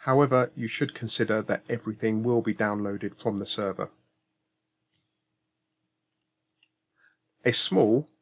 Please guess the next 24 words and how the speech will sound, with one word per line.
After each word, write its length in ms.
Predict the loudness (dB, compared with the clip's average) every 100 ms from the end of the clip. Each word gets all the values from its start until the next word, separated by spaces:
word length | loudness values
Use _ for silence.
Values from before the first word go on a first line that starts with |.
| _
but 180 | 2 2
significant 580 | 0 -2 -2 -4 -8 -4
variation 640 | 0 2 4 4 2 -2
to 160 | -6 -6
this 280 | -6 -8 -10
is 140 | -16
to 100 | -16
deploy 720 | -14 -14 -12 0 2 2 0 -4 _ _
the 80 | -6
D 200 | 2 2
S 180 | 2 -4
P 380 | -4 -2 -2 -4
runtime 800 | 4 4 4 -2 -6 -4 -4 -4
and 240 | -2 0 0
your 120 | -4
static 400 | -6 -10 -10 -12
content 520 | -8 -6 -6 -6 -8 -10 _ _
by 80 | -4
passing 540 | -2 -4 -4 -2 0
these 260 | 2 2 0
to 140 | -6 -8
your 140 | -8 -6
hybrid 340 | -6 -6 -8
framework. 640 | -6 -8 -6 -10 -12 -18